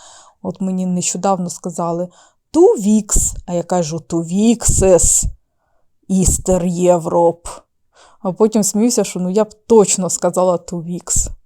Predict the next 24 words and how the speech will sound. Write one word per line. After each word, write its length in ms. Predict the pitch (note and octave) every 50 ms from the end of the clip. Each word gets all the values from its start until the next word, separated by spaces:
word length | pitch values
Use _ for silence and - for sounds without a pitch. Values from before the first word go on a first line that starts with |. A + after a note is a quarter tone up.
| _ _ _
<laughs> 440 | G3+ A#3 A3+ A#3+ G#3+ - - - -
а 140 | - A3
не 120 | A3+ G#3 E3
«Two 360 | - - - - G#3 - -
weeks». 500 | - - - - - - - - - - - - - - _ _ _ _ _ _ _ _ _ - E4 - - - - G#4+ F4 - -
Ну, 100 | E4+ D4+
це 140 | - C#4 B3
так, 260 | - G3+ F#3+ F#3+ G3
маленький 440 | G3 G3 G#3+ A#3+ A3+ G#3 G3 G#3+ F#3
приклад. 480 | - - E3 E3 - D#3+ D#3+ E3 - - _ _ _ - - - - - - - - - - - - _ _
А, 320 | - G3+ G3+ G3+ G3 G3 F#3
так, 460 | F#3 _ G#3 F#3 - - - - -
е, 240 | G3 F3 F3 F3 F3
фільм, 520 | - - - C#4 D4+ D#4 D4 C#4+ C4 B3
е, 300 | A3 - - - F#3+ F#3
«Невірна». 840 | F3+ F3+ G3 B3 C4+ G#3+ F3+ E3+ E3 G3 - F#3 G#3+ A#3+ C4+ D4 C#4+ - _ _ _ _ _ _ _ _ - _ - - _ _ _ _ _ _ _ _ _ _ _ -
М, 300 | A3 G#3 G#3 G#3 G3+ F#3+ G3+ - -
і 100 | F#3 F3+
що 320 | - - - A#3+ B3 A3+
мені 400 | F#3 E3+ F#3 F3+ F#3 F#3+ G3 G3
додалося 640 | F3 F#3+ F3+ D#3 F#3 F3+ G#3 B3+ B3+ B3 - - F3
з 120 | E3 -
новим 320 | F#3+ F#3+ F#3+ F3+ G#3+ G#3 F#3+
переглядом. 680 | G3 G3 F#3 F3 E3 E3+ - E3 - D#3+ - F3 F3